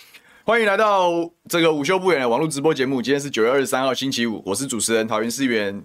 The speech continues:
小牛牛许婷。这个，呃，嗯，拍摄刚刚出现一些技术性的问题，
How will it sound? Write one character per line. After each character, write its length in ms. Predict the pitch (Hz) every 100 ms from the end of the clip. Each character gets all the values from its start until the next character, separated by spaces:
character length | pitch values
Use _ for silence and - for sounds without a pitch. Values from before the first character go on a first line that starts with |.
| -
小 180 | -
牛 140 | 98 110
牛 120 | 123
许 140 | 120
婷。 220 | 104 90 - _
这 120 | 117
个， 320 | 113 101 90 - - - - -
呃， 560 | - 92 92 87 85 82 76
嗯， 240 | 80 80 80 _ _
拍 160 | - 113
摄 140 | 107
刚 160 | 76 101
刚 100 | 107
出 140 | 117
现 180 | 110 107
一 40 | 101
些 140 | 104
技 220 | 104 143
术 160 | 113 117
性 160 | 110
的 80 | 98
问 200 | 90 87
题， 200 | 78 -